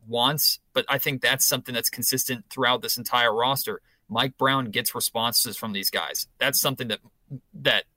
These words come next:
Luke Walton was never really able to do. Dave Yeager was never really able to do.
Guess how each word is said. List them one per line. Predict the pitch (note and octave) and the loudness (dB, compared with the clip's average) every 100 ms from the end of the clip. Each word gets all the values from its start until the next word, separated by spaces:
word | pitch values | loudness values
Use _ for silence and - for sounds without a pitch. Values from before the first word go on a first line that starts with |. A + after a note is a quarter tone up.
| _ _ _ _ _ _ _ - | _ _ _ _ _ _ _ -8
Luke | C3+ C#3 C3 | -2 -2 2
Walton | D3+ D#3 D#3 E3 | 4 4 0 -4
was | C#3+ | 0
never | C#3 C#3 C#3 | 0 2 0
really | C#3+ C#3 | 0 0
able | C3+ C3+ | 0 -2
to | A#2+ | -4
do. | C#3 D3 - _ _ - | -2 -2 -6 _ _ -2
Dave | A#2+ A2 | 0 2
Yeager | B2+ D3 D3 C#3+ | 2 2 2 0
was | C3 | 0
never | C#3 C3+ | -2 -2
really | C3+ C3 | -2 0
able | B2+ C3 B2+ | 0 0 -4
to | B2 | -2
do. | C3+ C3 | 0 0